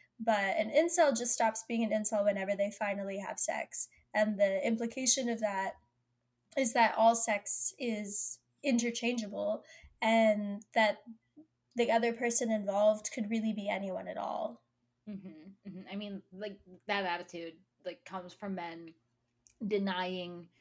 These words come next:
Speaker 2: the humanity of their sexual partners. It's, I mean, it, you could say it's about dominance, but a lot of it is about denial of humanity, real or hypothetical. And, and that's exactly what causes the repulsion. The, the disgust and hatred isn't theoretical.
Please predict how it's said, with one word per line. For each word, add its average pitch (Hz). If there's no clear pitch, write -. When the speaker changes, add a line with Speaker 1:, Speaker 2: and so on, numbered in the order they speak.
Speaker 2:
the 202
humanity 190
of 170
their 180
sexual 170
partners. 160
It's, -
I 190
mean, 180
it, 190
you 202
could 202
say 214
it's 202
about 196
dominance, 185
but -
a 170
lot 165
of 170
it 170
is 165
about 165
denial 170
of 160
humanity, 151
real 196
or 185
hypothetical. 170
And, 190
and 190
that's -
exactly 180
what 180
causes 170
the 196
repulsion. 220
The, 175
the 202
disgust 254
and 254
hatred 196
isn't 185
theoretical. 175